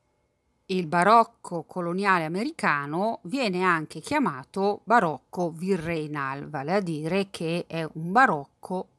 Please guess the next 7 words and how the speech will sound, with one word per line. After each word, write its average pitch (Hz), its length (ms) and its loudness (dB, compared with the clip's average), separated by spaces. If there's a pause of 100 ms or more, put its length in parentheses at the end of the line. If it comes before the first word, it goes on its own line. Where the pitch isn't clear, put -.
(200)
del 170 320 -6 (220)
viceré 196 840 0 (100)
di 170 240 -6
Spagna. 147 760 -2 (1120)
Infatti 196 640 0
la 160 140 -10
prima 190 440 -8